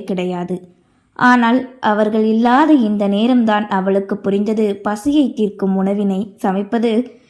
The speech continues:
எவ்வளவு கஷ்டம் என்று. பசிக்காக மட்டுமே ஒவ்வொரு நாளும் உண்பாள் தவிர ருசிக்காக ஒரு நாளும் உண்டதில்லை.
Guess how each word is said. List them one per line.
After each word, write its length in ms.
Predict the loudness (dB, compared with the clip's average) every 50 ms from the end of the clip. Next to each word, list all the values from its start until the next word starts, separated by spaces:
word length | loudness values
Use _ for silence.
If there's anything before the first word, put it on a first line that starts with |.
| _ _ _ _ 0
எவ்வளவு 480 | 4 6 6 6 4 2 2 2 2 2 2
கஷ்டம் 420 | 2 -2 -4 -4 -4 -2 -2 -2 -2 -2
என்று. 340 | -4 -4 -4 -2 -4 -6 -8 -8 -12 -20 _ _ _ _ _ _ _ _ _ _ -20 _ _ _ _ 0
பசிக்காக 540 | 0 2 2 0 0 2 4 4 4 4 4 2
மட்டுமே 480 | 2 2 2 2 2 2 2 4 2 2 0
ஒவ்வொரு 400 | 0 0 2 4 4 4 6 4 4
நாளும் 380 | 2 0 0 2 2 2 2 0 0
உண்பாள் 480 | 0 0 0 0 0 0 0 0 0 -2 -8 -8 -4
தவிர 300 | -2 0 0 2 2 2 2 2 0 -4 -6 -10 -20 _ _ _ _ 2
ருசிக்காக 580 | 6 6 6 6 2 -2 2 2 2 2 2 2 2 4 4
ஒரு 200 | 4 4 6 6
நாளும் 380 | 6 4 2 0 0 -2 -2 0
உண்டதில்லை. 580 | 0 0 0 0 0 0 -2 -2 -2 -2 -4